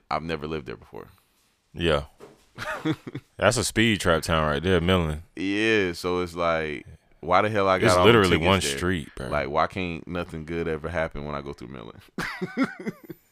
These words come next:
Speaker 2: That would be a nice win.
Speaker 1: Yeah.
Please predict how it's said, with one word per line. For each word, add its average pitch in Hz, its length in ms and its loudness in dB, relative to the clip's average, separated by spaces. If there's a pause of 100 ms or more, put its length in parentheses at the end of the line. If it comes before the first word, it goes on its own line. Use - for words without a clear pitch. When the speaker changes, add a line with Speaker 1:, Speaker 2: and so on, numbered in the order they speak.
(300)
Speaker 2:
That 90 180 4
would 92 240 4
be 85 80 4
a 82 60 2
nice 80 280 2
win. 78 300 -2 (560)
Speaker 1:
Yeah. 90 500 -4